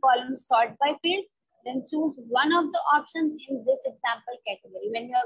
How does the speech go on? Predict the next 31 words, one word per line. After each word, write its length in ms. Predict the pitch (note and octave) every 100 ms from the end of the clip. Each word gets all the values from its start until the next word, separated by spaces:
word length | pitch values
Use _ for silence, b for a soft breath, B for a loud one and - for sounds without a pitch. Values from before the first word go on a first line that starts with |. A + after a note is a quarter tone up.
| B3
going 140 | B3
to 80 | C4 -
click 160 | B3+ -
it, 160 | F#4+ - _ _ _ _ F4
the, 80 | B3
uh, 360 | A#3+ A#3 A3+ A3+
the 120 | B3
category 400 | B3 A#3+ B3 C4+ C4+
box 240 | C4 - _ _ _ -
would 100 | -
appear, 340 | B3+ B3 C#4 F4+ B3
and 140 | A#3+
just 260 | C4+ - -
you 120 | B3+ A3+
have 140 | A3 -
to 60 |
do 140 | A#3+ C4 -
is 220 | F#4+ - _ -
select 300 | A#3+ B3 D4 - - C4
a 60 | - _ _ _
category 440 | C4 - C4+ C4 D4
you 140 | C#4+
want 260 | B3+ A#3 A#3
to 120 | F#4
sort 360 | - C4+ A3+ -
it 100 | F3
in. 140 | F3+ F3+ _ _ _ _ _ _ _ _
Here, 280 | - D4 A3 - _ _ _
see 380 | - E4 F4 - -
category 500 | C4+ C4+ C#4 C4+ C#4+
option. 460 | C#4 C#4 - F4+